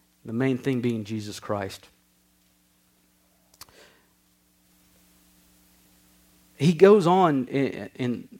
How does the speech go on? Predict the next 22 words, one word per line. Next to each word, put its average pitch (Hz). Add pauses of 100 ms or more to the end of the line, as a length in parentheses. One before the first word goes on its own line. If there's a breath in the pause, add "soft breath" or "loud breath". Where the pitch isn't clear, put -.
(120)
I 127
mean, 120
just 123
a, 107 (520 soft breath)
a, 117
a - (1200)
precursor 139
to 107 (120)
chapter 127
three. 147
He 160
goes 180
on 165 (1160 loud breath)
and 131
talks 156
about, 127
at 131
the 127
start 147
of 127
chapter 135
three, 139